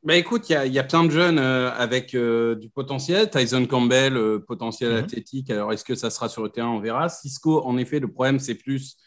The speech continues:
Speaker 1: la santé, hein, que le talent en soi,
Speaker 2: Aussi. Mhm.
Speaker 1: euh, et une utilisation qui était étrange l'année dernière. Donc oui, il y a des joueurs, mais m-,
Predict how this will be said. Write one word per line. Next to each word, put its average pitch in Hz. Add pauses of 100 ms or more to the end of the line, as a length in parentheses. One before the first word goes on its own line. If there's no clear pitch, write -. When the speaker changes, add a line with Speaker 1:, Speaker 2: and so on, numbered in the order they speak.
(340)
Speaker 1:
la 113
santé, 139
hein, 143
que -
le 127
talent 143
en 123
soi, 151
Speaker 2:
Aussi. - (420)
Mhm. 113
Speaker 1:
euh, 117
et 127
une 127
utilisation 127
qui 131
était 113
étrange 113
l'année 113
dernière. 147 (280)
Donc 139
oui, 226
il 123
y 147
a 151
des 147
joueurs, 170
mais 127
m-, 127